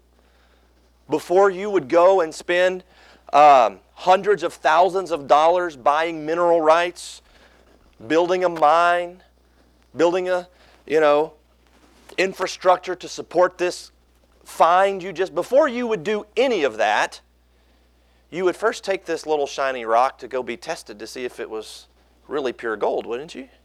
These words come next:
Sure you would. You'd take it to be assayed. The assayer, he might hold it out over a blazing hot fire, your little rock. He wants to test its properties to see if it's really gold.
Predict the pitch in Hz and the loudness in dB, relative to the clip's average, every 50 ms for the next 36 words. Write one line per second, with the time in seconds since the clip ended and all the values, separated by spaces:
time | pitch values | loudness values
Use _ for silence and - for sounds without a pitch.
0 | _ _ _ _ _ _ _ _ _ - - 415 370 302 151 117 110 104 92 85 | _ _ _ _ _ _ _ _ _ -12 -10 -8 -8 -8 -8 -8 -10 -10 -12 -12
1 | - - - _ _ _ _ _ _ _ _ - 190 185 - 208 208 202 202 - | -14 -20 -20 _ _ _ _ _ _ _ _ -12 -12 -4 -4 -4 -4 -4 -6 -8
2 | 175 147 139 175 175 175 151 - - - 147 147 165 170 151 131 113 107 120 120 | -8 -6 -4 -2 0 0 -2 -2 -6 -8 -6 -4 -4 -4 -4 -8 -8 -6 -8 -8
3 | - - - 170 180 185 156 135 117 - - - - _ - 175 180 180 185 175 | -8 -4 -4 -2 0 0 0 -2 -2 -4 -12 -20 -20 _ -12 -10 -2 0 0 0
4 | - 156 165 180 175 165 165 165 165 160 170 165 156 156 143 127 117 131 147 165 | 2 0 0 2 2 2 4 4 4 4 2 2 2 -2 -2 -2 0 0 0 0
5 | 175 156 165 151 139 - 156 165 - - - - - 156 165 160 156 131 123 120 | 0 -4 -8 -14 -12 -8 -8 -8 -8 -8 -8 0 4 6 6 6 4 2 -2 -4
6 | 123 127 127 123 120 117 117 117 117 107 87 - - - _ _ _ _ _ _ | -6 -6 -4 -4 -2 2 4 4 4 4 2 -2 -12 -20 _ _ _ _ _ _
7 | _ _ _ _ _ _ _ _ _ - 131 147 160 - - 131 - - 180 190 | _ _ _ _ _ _ _ _ _ -8 -6 -6 -6 -6 -8 -16 -10 -6 -6 -6
8 | - _ 180 170 - - - 175 170 175 196 190 - 180 165 160 139 127 110 - | -6 _ -20 -20 -20 -12 -2 0 2 2 2 0 -2 -4 -6 -6 -8 -8 -10 -14
9 | 120 110 - - 190 190 180 170 143 - 139 127 - - 123 143 170 175 175 170 | -18 -18 -16 -12 -12 -10 -8 -6 -8 -6 -8 -10 -12 -8 -4 -2 -2 0 0 2
10 | 165 175 185 185 180 165 131 104 - | 4 4 4 4 2 0 -4 -6 -10